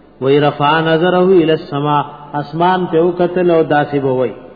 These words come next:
خو دغه حدیث دې کې یو سند کې یو رجل مجهول، نو حدیث ضعیف دی.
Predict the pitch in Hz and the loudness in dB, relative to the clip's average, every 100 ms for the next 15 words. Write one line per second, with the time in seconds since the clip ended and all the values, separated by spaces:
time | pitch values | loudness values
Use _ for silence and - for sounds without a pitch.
0 | - - - - _ _ _ - 139 143 | -20 -20 -20 -20 _ _ _ -8 -4 -2
1 | 175 160 143 143 185 180 - - - - | 0 0 -2 -2 -2 -4 -10 -20 -20 -20
2 | - - - 131 165 160 151 151 151 151 | -20 -20 -8 0 0 0 0 2 2 2
3 | 147 - 147 156 175 - 156 147 143 139 | -2 -4 -4 -2 -2 -2 0 0 0 0
4 | 165 151 131 127 117 147 135 131 131 160 | 0 0 -2 -4 -2 -2 -2 -4 -4 -4
5 | 139 139 170 160 - - | -4 -2 -2 -4 -8 -18